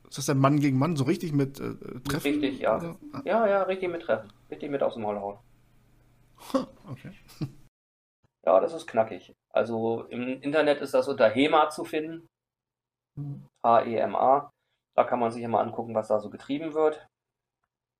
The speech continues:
Speaker 2: Was haben wir hier sonst so? Ja, das ist hier die Frage, was für Waffen wir benutzen. Also beim Historischen natürlich Stahlwaffen aus, mit Masse aus Ungarn. Da haben wir einen Schmied, der die extra für uns anfertigt.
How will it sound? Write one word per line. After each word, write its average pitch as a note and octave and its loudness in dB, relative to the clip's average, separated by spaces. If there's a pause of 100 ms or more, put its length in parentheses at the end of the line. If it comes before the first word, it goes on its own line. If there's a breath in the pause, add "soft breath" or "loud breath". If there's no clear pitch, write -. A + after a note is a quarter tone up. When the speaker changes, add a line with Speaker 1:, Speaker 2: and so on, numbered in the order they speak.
(480)
Speaker 2:
Was A2 -4
haben A2 0
wir A2+ -2
hier G#2 0
sonst A2+ 0
so? C3 2 (1080)
Ja, A2 -2
das A#2 -6
ist - -18
hier B2+ -10
die A#2 -6
Frage, A#2+ 8
was A2+ 2
für G#2+ -6
Waffen D3 2
wir C3 -4
benutzen. C3+ -2
Also A2 0 (100)
beim G#2 -2
Historischen A#2+ -4
natürlich A2+ -2
Stahlwaffen B2+ 2
aus, - -6 (240)
mit A#2 -6
Masse A#2+ 6
aus A2+ 0
Ungarn. D3 4
Da B2 2
haben A#2 0
wir A#2 0
einen A2+ -2
Schmied, B2 -8
der A#2 2
die A#2 -4
extra - -4
für A2+ -2
uns G#2 -2
anfertigt. C#3 2